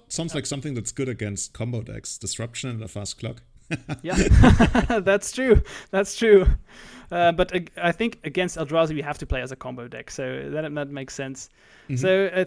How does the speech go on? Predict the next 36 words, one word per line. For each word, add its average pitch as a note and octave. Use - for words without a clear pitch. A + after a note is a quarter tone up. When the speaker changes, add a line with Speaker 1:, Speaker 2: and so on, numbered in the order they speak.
Speaker 2:
it's F#3+
Eldrazi, A3
and F#3
Delver B3+
can B3+
be, G#3
it's, F#3
it's, E3+
it F3+
is F3+
also F#3+
a D#3
difficult C3+
matchup. C3+
Um, F#3
but F3+
I F#3
have A#3
to C4+
note A#3+
that G3
al-, E3
although F#3
I A3+
think C4
that E3+
Delver F#3
is D#3+
a C#3
difficult G#3+
matchup, B3
it's -
not A#3
among F3+
the D3+
worst. C3+